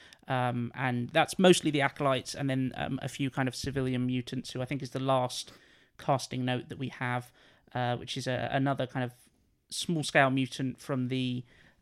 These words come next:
um, late eighties, early nineties,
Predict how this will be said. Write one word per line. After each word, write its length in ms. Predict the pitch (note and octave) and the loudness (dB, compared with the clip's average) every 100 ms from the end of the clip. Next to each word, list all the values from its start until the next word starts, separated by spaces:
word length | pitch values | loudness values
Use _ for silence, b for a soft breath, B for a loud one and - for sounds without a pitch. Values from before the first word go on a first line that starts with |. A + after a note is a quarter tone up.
| - | -4
um, 580 | C3 B2 B2+ B2+ - - - - - - _ - | 0 0 0 -4 -8 -12 -16 -16 -16 -20 _ -6
late 400 | C#3 C#3+ D3 E3+ | 0 0 0 -2
eighties, 400 | D3+ - D#3 D#3+ | -2 -2 0 2
early 280 | D#3 D3+ | 2 2
nineties, 800 | D3+ D#3+ E3 E3+ F3+ F3+ F3 - | 0 0 -2 -4 -6 -4 -6 -8